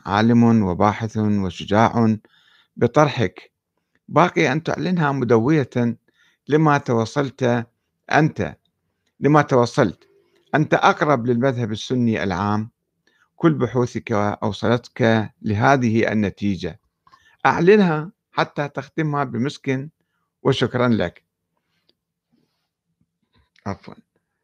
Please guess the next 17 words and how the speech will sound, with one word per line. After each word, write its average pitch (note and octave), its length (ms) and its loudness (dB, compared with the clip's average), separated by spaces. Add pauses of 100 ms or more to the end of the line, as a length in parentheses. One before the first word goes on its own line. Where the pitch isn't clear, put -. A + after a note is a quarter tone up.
(420)
أنا C3 400 -2
أجبت A#2+ 360 -6
بالحقيقة، A2 840 -2 (760)
قلت A#2 220 -2
له: A2 520 2 (680)
"لقد A2+ 420 2
تركت C#3 400 0 (260)
جميع A#2+ 480 4
المذاهب G2 580 2 (760)
وآمنت C#3+ 560 2
بالإسلام، A2 800 -2 (760)
فأنا C#3+ 440 0
مسلم D#3+ 720 -2 (420)
ديمقراطي." C3 800 -2 (1400)
هذا F3+ 260 4
الجواب C#3 580 4
أثار، A#2+ 380 0